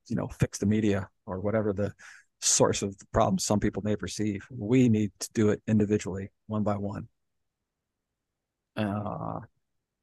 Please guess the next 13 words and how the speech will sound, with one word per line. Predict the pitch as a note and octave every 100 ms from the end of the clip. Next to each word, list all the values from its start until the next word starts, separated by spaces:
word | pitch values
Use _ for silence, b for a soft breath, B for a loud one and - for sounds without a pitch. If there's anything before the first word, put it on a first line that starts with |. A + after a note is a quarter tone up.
| _
and, | G#2+ G2 F#2+
you | G#2+
know, | G#2
this | B2
was | G#2
my | G#2+
final | G#2+ G#2+ G2
thought, | - G#2 - _
is | A2 -
just | A2 -
that | G#2 G#2 _ _ _ _ _ _ _ _ _ _ _ _ _ _ -
I | B2
say | B2 G#2+ G2 G2+